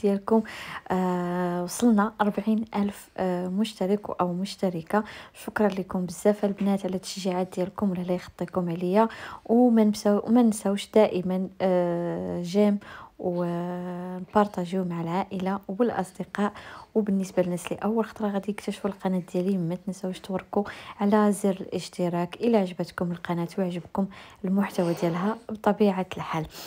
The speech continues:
اول حاجه غادي نبدا معكم فيها هذا العام وهو الشغل البنات، تنظيفات. <laughs> لا عندكم، كنضحك معكم، ولكن بصح اول، اول، اول نهار في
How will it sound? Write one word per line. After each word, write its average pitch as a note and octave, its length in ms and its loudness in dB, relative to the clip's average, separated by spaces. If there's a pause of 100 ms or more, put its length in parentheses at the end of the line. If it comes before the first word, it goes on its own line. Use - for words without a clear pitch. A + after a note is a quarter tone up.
(360)
اول A#3 200 8
حاجه A3+ 260 4
غادي G#3+ 200 6
نبدا G#3 220 4
معكم G3 380 2
فيها F#3+ 300 2
هذا F#3 120 0
العام G3 300 2
وهو F#3 480 -2
الشغل G3+ 420 4
البنات، E3+ 420 0 (420)
تنظيفات. A3 540 12 (800)
<laughs> C#4 880 2
لا A3 80 10
عندكم، F3 440 4
كنضحك G3+ 460 4
معكم، F#3+ 320 4
ولكن A#3 360 8
بصح - 420 6
اول، B3 340 8
اول، A#3+ 460 8
اول A#3 380 8
نهار G#3+ 340 4 (340)
في F#3+ 460 4